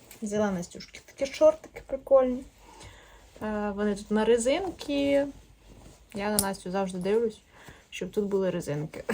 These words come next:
<laughs> По-іншому ніяк. І воно саме тут на, е, цій, на змійці. Як на мене, то прикольні такі вільні. Е, трішечки на виріс, звичайно. Так, далі платічко цікаве взяла. Е, це тут, типу,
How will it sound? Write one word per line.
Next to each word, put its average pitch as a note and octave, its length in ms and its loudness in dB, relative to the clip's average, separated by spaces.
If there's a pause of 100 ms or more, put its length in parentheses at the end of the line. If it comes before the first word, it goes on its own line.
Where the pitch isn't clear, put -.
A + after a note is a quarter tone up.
(120)
<laughs> - 300 -6
По-іншому G#3+ 520 2
ніяк. E3+ 380 -4
І A#3 240 0
воно F#3+ 220 -6
саме F#3 220 -6
тут - 220 -8 (680)
на, G3+ 560 -2 (600)
е, - 60 -12
цій, - 400 -8
на G#3+ 140 0
змійці. F#3 440 -6 (500)
Як G#3+ 200 -8
на A#3+ 60 -2
мене, B3+ 180 -2
то A3 100 -6
прикольні F3 440 -6
такі - 220 -16
вільні. A#3 320 -2 (920)
Е, G3 240 -6
трішечки G3 440 -6
на F#3+ 80 -2
виріс, F3 360 -6
звичайно. F3+ 520 4 (320)
Так, G3+ 260 -2
далі A3+ 260 2
платічко C#4 520 0
цікаве F#3+ 420 -4
взяла. G3+ 340 -2 (880)
Е, G3+ 240 -4
це A3+ 120 -2
тут, G#3 180 -6
типу, G3+ 300 -6